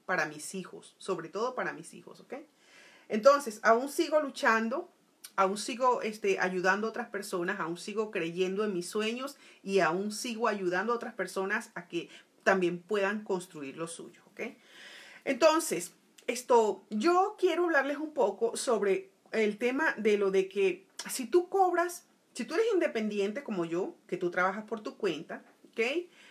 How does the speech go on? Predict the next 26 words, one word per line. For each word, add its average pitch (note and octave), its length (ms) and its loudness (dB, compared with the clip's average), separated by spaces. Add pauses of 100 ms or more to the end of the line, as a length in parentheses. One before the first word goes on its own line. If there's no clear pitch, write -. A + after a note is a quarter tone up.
(120)
Como G3 220 2
muchísimas C4+ 880 -2
mujeres G3+ 640 0
allí E3 240 0
afuera, G3 580 0 (360)
esto F#3+ 380 0
que F3 140 -2
nos E3 180 0
ha F#3+ 140 2
tocado A3 580 0
muy G#3 460 0
duro, G3+ 480 -4 (280)
nos F#3 180 -2
ha D#3+ 100 0
tocado A3 640 -2
reinventarnos. G3 1600 2 (580)
Que G3 120 2
por F3+ 200 -2
cierto, A3 580 -2 (260)
allí F3+ 480 0
en C#4 140 0
el G3 200 0
título C#4+ 400 -2
de A#3 120 4
mi F3 160 0
vídeo D4+ 560 -4